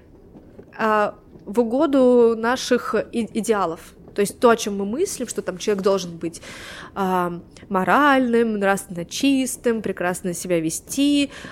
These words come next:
а, держать себя в узде. Отсюда возникают неврозы. То есть тело начинает, как животная часть в человеке, начинает сопротивляться.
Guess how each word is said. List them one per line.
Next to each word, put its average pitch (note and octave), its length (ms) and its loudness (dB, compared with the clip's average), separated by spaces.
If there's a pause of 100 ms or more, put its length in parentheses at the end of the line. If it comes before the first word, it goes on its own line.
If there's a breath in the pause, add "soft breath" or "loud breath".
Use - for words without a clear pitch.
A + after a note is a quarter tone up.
(100)
а, F#3+ 260 0
держать F3+ 360 -2
себя E3+ 460 0
в E3+ 80 -6
узде. A#3+ 420 0 (420 loud breath)
Отсюда D#4 340 4
возникают C4+ 480 2
неврозы. G3+ 520 2 (540)
То A3+ 60 8
есть A3 160 6
тело D#4+ 280 6
начинает, A#3 540 4
как - 160 -2 (140 loud breath)
животная A#3 560 6
часть F#3+ 420 4
в F#3 260 -12
человеке, C4+ 600 2
начинает B3 680 4
сопротивляться. A3+ 840 0